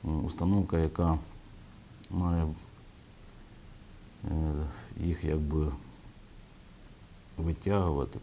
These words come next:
по російській ізліченню із існуючих ячеїк спецкорпусу. Ось. І далі буде слідуючий етап, другий, це вже будуть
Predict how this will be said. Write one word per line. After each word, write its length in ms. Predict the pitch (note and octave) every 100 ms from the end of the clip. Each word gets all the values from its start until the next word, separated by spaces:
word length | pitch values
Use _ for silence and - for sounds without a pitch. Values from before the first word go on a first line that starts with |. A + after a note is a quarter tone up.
| -
по 60 |
російській 480 | D#2 D2+ E2 - -
ізліченню 760 | D2+ D2 D#2 D#2 - G2+ E2 D#2 D#2 -
із 180 | D#2 D2+
існуючих 580 | D#2 F#2 E2 D#2+ D#2+ E2
ячеїк 420 | D#2 - D#2+ D2+
спецкорпусу. 800 | F#2+ G2+ - E2+ D#2+ - F2 - E2 - - - - - - - -
Ось. 240 | - - D2+
І 40 |
далі 300 | D#2 A2+ A#2
буде 220 | G#2+ G2+
слідуючий 600 | G2 A#2+ G#2 F#2 D#2+ E2
етап, 400 | D#2 - G#2+ A2 -
другий, 460 | D2 E2+ F#2+ D#2+ D#2+ -
це 120 | E2+
вже 140 | D#2+
будуть 380 | D#2 D#2+ D#2+ D2+